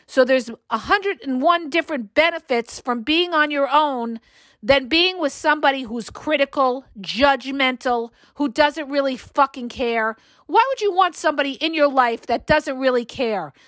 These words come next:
that's not in, that's in halfway? You don't need that shit. You're better off on your own, okay? It's just,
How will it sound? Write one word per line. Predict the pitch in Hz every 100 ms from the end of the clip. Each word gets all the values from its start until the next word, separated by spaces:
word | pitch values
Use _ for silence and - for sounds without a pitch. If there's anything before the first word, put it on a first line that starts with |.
| _
that's | 254 277 294
not | 302 339 339 -
in, | 294 247 233 - _ _ _
that's | 269 269
in | - 339
halfway? | 311 330 285 277 269 240 190 160 156 _ _
You | 453
don't | 571 508 311
need | 294 226
that | 240 233
shit. | - - 302 302 -
You're | 381
better | 415 494 508 440
off | 392 381
on | 349
your | 349 359 415 508
own, | 381 196 139 _ _
okay? | - 285 285 349 466 - _ _ _
It's | 294 294
just, | 415 -